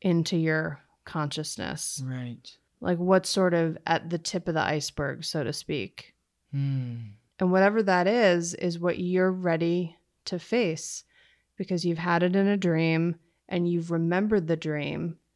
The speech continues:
Speaker 1: and you've acknowledged that element of surprise. And so you're ready to integrate it. Even though there's a part of you that's surprised by it,
Speaker 2: Mm-hmm.
Speaker 1: there's a part of you that remembered it.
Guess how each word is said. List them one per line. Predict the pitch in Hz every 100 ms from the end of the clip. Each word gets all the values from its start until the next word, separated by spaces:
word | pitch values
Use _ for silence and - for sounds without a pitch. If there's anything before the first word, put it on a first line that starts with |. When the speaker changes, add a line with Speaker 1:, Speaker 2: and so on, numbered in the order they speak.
| -
Speaker 1:
and | 180 180
you've | 170
acknowledged | 170 165 170 170 190 190 175 165 -
that | 165 156 -
element | 165 165 165
of | 151
surprise. | - 143 - 185 185 151 147 160 - - - _ _ -
And | 175
so | 170
you're | 165 165
ready | 165 180 180 175 170 165 - _ _ _ -
to | -
integrate | - 190 190 165 143 135
it. | - - _
Even | - 190 196
though | 180
there's | 170
a | 165
part | 160 - 196 247
of | 190
you | 160 156
that's | 151 - - -
surprised | - 151 - - 185 220 208 156
by | 147 147
it, | - - - -
Speaker 2:
Mm-hmm. | 131 110 110 139 170 - _
Speaker 1:
there's | 185 170 170
a |
part | 165 - 175
of | 175 170
you | 175 170 170 165
that | 160 156 -
remembered | - 170 165 196 226 165
it. | 151 165 - -